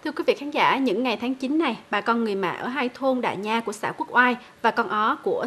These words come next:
xã Mỹ Đức, huyện Đà Tẻ đang ngày ngày chăm sóc và cạo mũ cho diện tích cao su của gia đình.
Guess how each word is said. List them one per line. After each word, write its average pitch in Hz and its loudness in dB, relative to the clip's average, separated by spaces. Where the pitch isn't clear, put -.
xã - -2
Mỹ 196 -4
Đức, 311 -4
huyện 202 0
Đà 175 0
Tẻ 196 -4
đang 233 2
ngày 214 0
ngày 190 2
chăm 220 -6
sóc 320 2
và 233 0
cạo 147 -2
mũ 170 -2
cho 262 2
diện 196 -4
tích - -6
cao 226 -2
su 220 4
của 165 -4
gia 214 -2
đình. 202 0